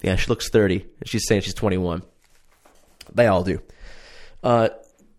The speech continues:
so, uh, she is now, uh, I don't know how they're hooking these people up, but they're already dating, like, boyfriend and girlfriend. This guy named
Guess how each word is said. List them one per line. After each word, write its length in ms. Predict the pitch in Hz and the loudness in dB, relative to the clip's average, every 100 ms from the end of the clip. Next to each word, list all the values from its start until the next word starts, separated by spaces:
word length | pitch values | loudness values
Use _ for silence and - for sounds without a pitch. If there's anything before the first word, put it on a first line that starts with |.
| _ _ _ _ _ _ - | _ _ _ _ _ _ -12
so, 460 | - - 131 117 113 | -8 0 2 2 2
uh, 300 | 113 117 113 - | 2 2 -2 -6
she 680 | - - 160 160 120 123 - - - _ - 107 | -2 -2 0 2 2 0 -2 -12 -18 _ -8 0
is 560 | 107 104 101 92 - - | 4 4 2 0 -6 -8
now, 640 | 104 113 120 110 98 107 - - - | -2 2 4 4 2 -2 -8 -14 -6
uh, 240 | 92 92 | -4 -2
I 60 | - | -2
don't 80 | 120 | -2
know 60 | 101 | -2
how 180 | 117 | 0
they're 120 | 113 104 | 0 0
hooking 300 | 113 - 104 | 0 0 -2
these 140 | 107 | -2
people 360 | - 110 98 104 | -2 0 0 2
up, 120 | - | 2
but 100 | 110 | 2
they're 200 | 104 - | 0 0
already 300 | 110 113 113 | 0 0 -2
dating, 320 | 104 104 101 | -2 -2 -4
like, 240 | 95 95 - | -6 -6 -2
boyfriend 340 | 107 - 98 | 0 0 -4
and 80 | 95 | -4
girlfriend. 480 | 98 107 123 131 - - - - - | -2 -2 -2 -4 -6 -20 -20 -14 -8
This 160 | 101 | -6
guy 300 | - 98 110 | -2 0 0
named 320 | 107 98 87 | 0 -2 -2